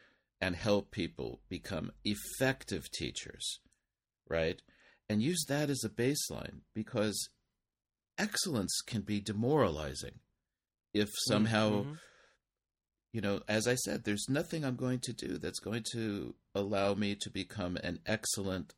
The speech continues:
Speaker 1: again, I'm just gonna use the, you know, thing, golfer, okay? Because I must have a
Speaker 2: Mm-hmm.
Speaker 1: handicap of a hundred and ten. If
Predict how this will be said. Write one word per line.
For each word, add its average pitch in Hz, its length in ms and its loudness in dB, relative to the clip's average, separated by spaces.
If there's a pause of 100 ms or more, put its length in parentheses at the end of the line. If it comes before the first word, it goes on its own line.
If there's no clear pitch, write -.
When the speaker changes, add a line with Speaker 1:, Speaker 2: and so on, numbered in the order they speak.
Speaker 1:
again, 82 300 -4
I'm 73 120 -6
just 90 180 -4
gonna 80 140 -4
use 76 220 -4
the, 65 200 -8 (160)
you - 80 -12
know, 62 100 -8
thing, 76 300 -8 (100)
golfer, - 540 -2
okay? 78 320 -4
Because 82 240 -6
I 90 40 2
must 90 160 -2
have 78 120 -4
a - 20 -6
Speaker 2:
Mm-hmm. 69 100 -6
Speaker 1:
handicap 80 520 -2
of 80 100 -8
a 65 80 -6
hundred 80 340 -6
and 62 160 -12
ten. 76 380 -6 (960)
If 135 100 4